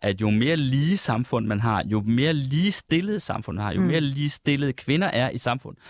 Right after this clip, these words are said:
Speaker 1: jo mere så vælger de faktisk nogle fag, der er typiske kvindefag. Hvad hedder det? Og i, øh, på, i, øh, inden for, på akademia, i videnskaben, ligegyldigt, man, man har høj grad af ligestilling,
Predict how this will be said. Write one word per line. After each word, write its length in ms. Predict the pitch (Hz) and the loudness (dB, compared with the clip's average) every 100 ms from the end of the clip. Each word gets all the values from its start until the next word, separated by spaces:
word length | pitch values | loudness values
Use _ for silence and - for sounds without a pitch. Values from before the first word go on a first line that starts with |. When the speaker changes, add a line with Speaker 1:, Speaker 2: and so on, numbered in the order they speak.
| - - _ - | -20 -20 _ -2
Speaker 1:
jo 80 | 220 | 2
mere 420 | 131 95 101 147 | 2 2 0 -4
så 200 | - 208 | -4 -4
vælger 360 | 143 87 92 131 | 0 -2 0 -2
de 200 | - 165 | -2 -6
faktisk 540 | - - - 127 - | -4 -10 -8 -8 -4
nogle 180 | 156 151 | -2 -2
fag, 280 | - 92 80 _ - | -2 -4 -4 _ -2
der 60 | 139 - | -2 -2
er 40 | |
typiske 520 | - - - - - | -8 -10 -8 -6 -6
kvindefag. 580 | 175 214 269 320 - - _ - - - | -2 0 0 -2 -4 -4 _ -20 -20 -4
Hvad 160 | 139 | 0
hedder 200 | 139 139 135 | 2 2 0
det? 160 | 143 - | -2 -2
Og 240 | 135 131 131 - 98 - | 0 0 -2 -10 -18 -6
i, 240 | 131 117 | 0 2
øh, 180 | 107 80 - | 0 -2 -4
på, 160 | 117 - | -4 -2
i, 200 | 107 95 | -2 0
øh, 200 | 85 82 | -2 -2
inden 200 | 92 110 | -2 -2
for, 320 | - 95 85 - | 0 -2 -2 -2
på 200 | 90 73 | -2 -2
akademia, 640 | 90 101 165 214 156 113 107 | -2 -2 0 0 0 0 -2
i 100 | 90 | -4
videnskaben, 560 | 95 190 233 196 165 139 - - _ _ _ _ _ - | 0 0 0 -2 -2 -4 -10 -20 _ _ _ _ _ -12
ligegyldigt, 580 | 131 202 - 170 139 120 | -2 -2 0 -4 -2 -2
man, 180 | 107 110 | 0 0
man 340 | 101 95 92 90 | 0 0 0 0
har 120 | 87 | -2
høj 240 | 92 208 | 0 -2
grad 180 | 208 190 | -2 -2
af 80 | 160 | -2
ligestilling, 400 | 175 - 165 | -4 -6 -6